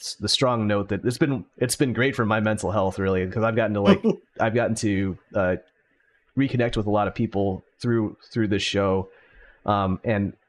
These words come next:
Speaker 1: I, I'm eternally grateful for that. And it's a real honor to be, to be riding alongside you on this journey, man.
Speaker 2: Oh, that's awesome to hear, man. I appreciate that. Thank you very much.
Speaker 1: Yeah, here's to many more shows. Happy birthday.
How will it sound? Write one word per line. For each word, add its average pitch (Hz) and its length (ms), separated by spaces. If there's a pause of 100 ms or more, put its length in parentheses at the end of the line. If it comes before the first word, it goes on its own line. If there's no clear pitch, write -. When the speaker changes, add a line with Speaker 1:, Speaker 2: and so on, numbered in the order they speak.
(100)
Speaker 1:
I, 101 180
I'm 107 340 (400)
eternally 139 380
grateful 101 300
for 87 180
that. 80 360
And 90 220
it's - 420
a 110 180
real 139 200
honor 104 480
to 104 160
be, 95 360
to 90 120
be 98 200
riding 101 500
alongside 101 520
you 90 100
on 92 100
this 92 140
journey, 85 300
man. 82 220 (1120)
Speaker 2:
Oh, 120 160
that's 139 160
awesome 123 260
to 98 100
hear, 101 160
man. 90 160
I 90 40
appreciate 95 440
that. 85 180
Thank 113 200
you 104 60
very 101 160
much. - 300 (260)
Speaker 1:
Yeah, 113 260
here's 127 200
to 131 80
many 120 220
more 113 200
shows. 87 360
Happy 127 240
birthday. 90 420